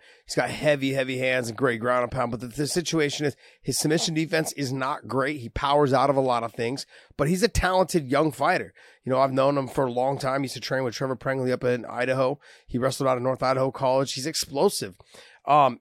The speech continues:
he's, the fight I Q is not always there. He uses mainly off of a lot of aggression. He's gotten a lot better, though,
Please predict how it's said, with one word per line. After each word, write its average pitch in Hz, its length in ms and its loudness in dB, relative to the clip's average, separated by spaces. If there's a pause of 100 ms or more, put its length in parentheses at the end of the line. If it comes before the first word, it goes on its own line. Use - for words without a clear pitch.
he's, - 340 -8
the 131 200 -6
fight 160 260 4
I 165 80 4
Q 160 260 4
is 120 140 4
not 139 320 4
always 160 360 4
there. 151 520 4
He 104 80 -18
uses 127 320 -4
mainly 151 400 4
off 147 240 4
of 135 60 -2
a 143 60 4
lot 135 260 2
of 131 80 -6
aggression. 127 480 -4
He's 110 160 -6
gotten 135 200 -2
a 123 40 -2
lot 135 240 0
better, 151 240 0
though, 151 360 4